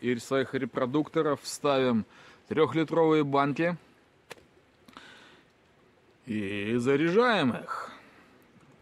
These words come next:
Напоминаю, что, значит, рассасываются кредиты, обнуляются штрафы Г Б Д Д, уходят ипотеки,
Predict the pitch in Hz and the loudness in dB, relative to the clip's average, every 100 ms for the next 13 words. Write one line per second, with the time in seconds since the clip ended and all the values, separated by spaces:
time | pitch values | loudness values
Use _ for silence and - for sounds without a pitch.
0 | - 117 113 139 160 160 131 110 - 123 | -6 -4 -2 -2 -2 0 0 0 0 2
1 | 117 110 113 - 104 - 131 - 156 135 | 2 2 -2 -4 -8 -4 -2 0 0 0
2 | 131 123 110 123 117 127 123 170 151 120 | 0 -2 -2 -6 -4 -6 -4 -6 0 0
3 | 107 117 123 123 113 - 104 - 117 104 | 0 0 2 2 0 -2 -10 -4 -4 -4
4 | 110 101 104 107 113 120 156 170 131 - | -6 -6 -6 -4 -4 -2 0 2 0 -2
5 | 117 104 - - 127 - 208 202 160 | -4 -4 -8 -4 -4 -2 -4 -2 -8